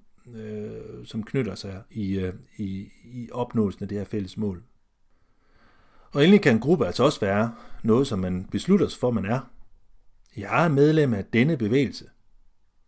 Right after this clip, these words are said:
Det er det, som jeg identificerer mig med. Det er, jeg er,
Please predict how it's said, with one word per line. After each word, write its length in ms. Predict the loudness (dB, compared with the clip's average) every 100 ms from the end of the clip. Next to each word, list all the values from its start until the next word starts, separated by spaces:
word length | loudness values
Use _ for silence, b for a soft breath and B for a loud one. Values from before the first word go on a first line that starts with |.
| -2
Det 140 | 0
er 300 | 0 0 -2
det, 220 | 0 -2
som 180 | -2 -4
jeg 220 | -4 -6 -10 _ _ _ _ -20 -20 _ -14
identificerer 680 | -6 -6 -6 -8 0 2 0
mig 140 | 0
med. 180 | 0 -2 -6 -20 -20 -20 _ _ _ -6
Det 140 | -2
er, 380 | -2 -2 -2 -4 -8 -16 -14
jeg 300 | -10 -4 -4 -2
er, 360 | -2 -2 -2